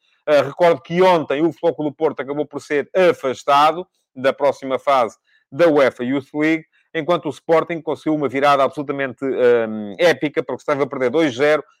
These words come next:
ganhou três dois fora ao Ajax e acabou por seguir em primeiro lugar para a fase seguinte. O Benfica, neste momento, o Benfica precisa de ganhar ao Dinamo de Kiev.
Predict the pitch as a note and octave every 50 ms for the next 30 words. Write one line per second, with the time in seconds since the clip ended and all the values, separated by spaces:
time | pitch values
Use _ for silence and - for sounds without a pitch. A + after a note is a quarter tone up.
0 | _ _ B2+ C3 D3 E3+ F3+ F3+ D3 D3+ C#3+ A#2+ A2 C3 C#3 C#3 C#3+ C3+ - -
1 | - C#3+ C#3+ C#3 C#3 C#3+ - C3+ C3 B2 A#2+ A#2 B2 C3 C#3 C3 - - - D#3
2 | C#3+ - - C#3 D3 C#3 - B2 - - C#3 D3 C#3+ C3+ A2 B2 B2+ C#3 C3+ C3
3 | A#2+ A#2+ B2 B2+ C3 B2 _ _ _ _ _ _ F3+ E3 D3+ B2+ - C#3 C#3 B2+
4 | - - A#2+ B2+ D3+ D3 - D#3 D3 C#3+ B2 - C#3+ B2 - B2+ C3 D#3 F#3 G#3
5 | G3+ G3 G3+ - D3 C3+ C3 B2 B2+ C#3+ C#3+ - - C3 - C3 - C#3 A2+ _
6 | - - D3+ B2+ A2 A#2+ A#2+ C#3+ G3+ B3+ B3+ F#3 F#3 D#3+ C#3 C3+ C3+ C3 B2+ -
7 | _ _ _ _ _ - D#3+ D3 C3+ C3+ C3+ C3 B2+ A#2 - _ - C3 C3+ C3+
8 | B2